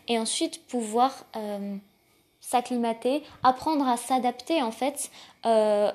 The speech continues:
aux choses qui ne dépendent pas de nous. Mais avant de réussir à être flexible, euh, envers ce qui ne dépend pas de nous, bah, on peut réussir à poser question sur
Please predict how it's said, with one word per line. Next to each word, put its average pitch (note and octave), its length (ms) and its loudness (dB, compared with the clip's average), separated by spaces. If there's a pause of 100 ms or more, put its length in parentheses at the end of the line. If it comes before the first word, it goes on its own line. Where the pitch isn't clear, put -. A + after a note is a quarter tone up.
aux B3 100 2
choses C#4 240 0
qui - 120 -6
ne A3 120 0
dépendent A#3+ 500 0
pas C4 200 4
de A#3+ 100 0
nous. A#3 240 -2 (500)
Mais A#3 220 4
avant C4 380 6
de A#3 260 -2
réussir B3 760 0
à A3 120 -2
être G#3+ 140 -6
flexible, A#3+ 840 -2 (460)
euh, A3 240 6 (180)
envers A#3+ 460 4 (160)
ce - 140 -4
qui - 140 -6
ne A3+ 120 0
dépend A3+ 340 0
pas G#3+ 180 2
de G#3 100 -2
nous, C#4 240 2 (340)
bah, A3+ 160 4
on A3+ 140 0
peut B3+ 180 2
réussir B3 840 0
à A3 360 0 (160)
poser C4 320 2
question B3+ 420 -2
sur A#3 400 -6